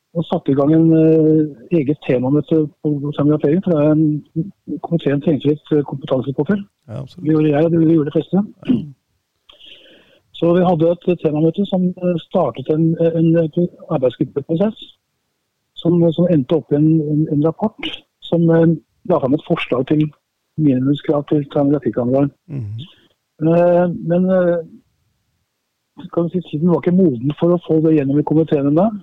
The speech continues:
Speaker 1: Når vi tok det forslaget opp i plenumskomiteen her i,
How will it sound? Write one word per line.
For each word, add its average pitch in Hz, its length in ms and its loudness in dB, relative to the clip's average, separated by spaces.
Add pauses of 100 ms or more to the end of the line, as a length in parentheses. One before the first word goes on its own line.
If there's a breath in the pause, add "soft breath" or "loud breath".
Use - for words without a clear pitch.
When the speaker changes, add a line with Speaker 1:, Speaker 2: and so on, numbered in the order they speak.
Speaker 1:
Når 165 180 0
vi 170 180 0
tok - 380 -4
det 151 280 0
forslaget 151 400 0
opp 143 180 -4
i 156 120 2
plenumskomiteen 147 800 -2
her 147 160 2
i, 151 120 4